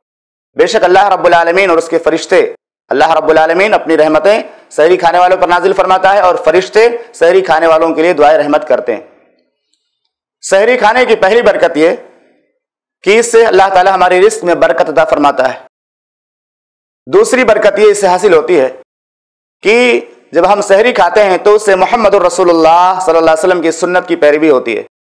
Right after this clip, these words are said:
اور اللہ رب العالمین نے فرمایا، "وَمَنْ يُطِعِ اللَّهَ وَرَسُولَهُ فَقَدْ فَازَ فَوْزًا عَظِيمًا۔" جو اللہ اس کے رسول کی پیروی کرے گا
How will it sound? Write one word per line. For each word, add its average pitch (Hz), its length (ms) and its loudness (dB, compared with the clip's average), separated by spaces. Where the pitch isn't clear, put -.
اور 143 80 0
اللہ 160 200 0
رب 165 140 -2
العالمین 170 340 0
نے 202 80 0
فرمایا، 196 360 0
"وَمَنْ 208 180 0
يُطِعِ 208 260 2
اللَّهَ 180 360 2
وَرَسُولَهُ 170 560 2
فَقَدْ 156 320 0
فَازَ 156 340 2
فَوْزًا 160 320 2
عَظِيمًا۔" 180 420 0
جو 147 140 2
اللہ 170 160 2
اس 170 160 0
کے 160 100 0
رسول 160 260 0
کی 156 120 -4
پیروی 156 320 0
کرے 175 240 2
گا 190 200 0